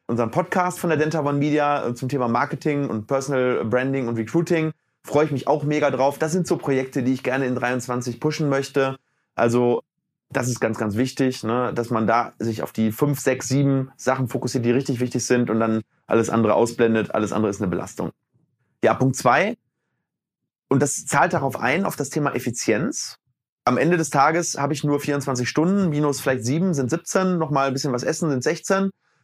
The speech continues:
Zum Sport gehen sind dann noch vielleicht fünfzehn oder vierzehneinhalb. Und diese vierzehneinhalb Stunden, die müssen einfach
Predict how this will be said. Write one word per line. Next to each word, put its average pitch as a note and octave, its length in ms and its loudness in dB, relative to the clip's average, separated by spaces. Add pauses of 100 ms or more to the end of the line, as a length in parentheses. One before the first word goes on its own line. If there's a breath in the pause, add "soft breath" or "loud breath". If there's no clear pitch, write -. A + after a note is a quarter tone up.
(120)
Zum C#3 160 -2
Sport C#3 380 0
gehen C#3+ 240 2
sind B2+ 180 0
dann B2 140 2
noch A#2+ 240 0
vielleicht A#2 580 -2
fünfzehn A2+ 560 -2
oder G2+ 160 -2
vierzehneinhalb. G2 720 -2
Und G#2+ 140 -2
diese D3+ 180 2
vierzehneinhalb C3+ 500 0
Stunden, A#2+ 360 0 (500)
die B2 80 6
müssen C3+ 220 2
einfach A#2+ 320 0